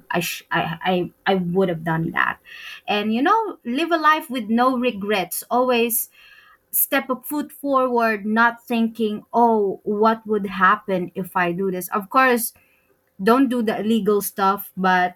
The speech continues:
you know, work your heart out and do whatever that uh, fulfills you, make you happy, and try to make a difference in your life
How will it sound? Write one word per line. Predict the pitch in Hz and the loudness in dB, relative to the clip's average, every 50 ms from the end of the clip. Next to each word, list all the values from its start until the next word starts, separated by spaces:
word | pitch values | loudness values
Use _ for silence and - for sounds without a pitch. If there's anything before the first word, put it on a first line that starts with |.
| _ | _
you | - 208 208 | -6 -2 0
know, | 220 233 254 294 320 320 - _ _ _ _ _ _ _ _ _ _ _ | 2 2 2 0 -2 -4 -10 _ _ _ _ _ _ _ _ _ _ _
work | 190 202 247 277 269 - | -4 -2 -2 -2 -2 -4
your | 262 233 226 | -4 -4 -2
heart | 226 220 202 202 214 208 208 | 0 2 2 4 4 2 0
out | 196 175 160 156 160 180 - _ | -2 -2 -4 -4 -6 -10 -8 _
and | - 190 196 196 196 185 | -2 0 0 0 0 0
do | 233 | 0
whatever | 240 233 220 208 208 208 196 202 202 185 | 2 2 0 0 0 -2 -2 -2 -2 0
that | 175 180 175 165 - _ _ _ _ - | 0 0 0 -2 -4 _ _ _ _ -6
uh, | 120 143 147 - - _ _ | -4 -4 -4 -6 -10 _ _
fulfills | - 220 220 214 220 - 240 226 240 233 - | 2 2 2 2 2 0 2 2 2 0 0
you, | - 226 214 208 | 0 0 0 0
make | 196 202 202 214 226 226 - | 0 0 0 -2 -2 -2 -4
you | 220 202 202 | -4 -4 -4
happy, | 196 202 190 185 185 185 - - 180 175 175 175 180 - | 0 2 2 2 2 0 -2 -6 -4 -4 -4 -4 -6 0
and | - 170 170 170 165 170 170 170 - - - - - _ _ _ | 2 2 4 4 2 0 -4 -6 -10 -18 -20 -20 -20 _ _ _
try | - 233 226 240 | 2 2 4 2
to | 233 - 226 | 0 -4 -2
make | 220 214 214 214 214 208 - - | -2 0 0 0 0 -2 -2 -6
a | - | -6
difference | 190 175 208 208 208 - 208 196 190 185 175 175 180 175 170 - - - _ _ _ _ _ _ - - - _ _ | 0 2 0 0 0 -2 -2 0 0 0 0 -2 -2 -2 -4 -6 -6 -8 _ _ _ _ _ _ -20 -20 -20 _ _
in | - 208 196 190 185 180 180 185 185 185 _ | 0 2 2 4 2 0 -2 -4 -8 -10 _
your | _ 214 220 285 392 427 440 440 403 | _ -4 -2 0 0 0 2 2 2
life | 370 359 349 339 339 349 349 - - | 2 4 2 2 2 0 -4 -6 -10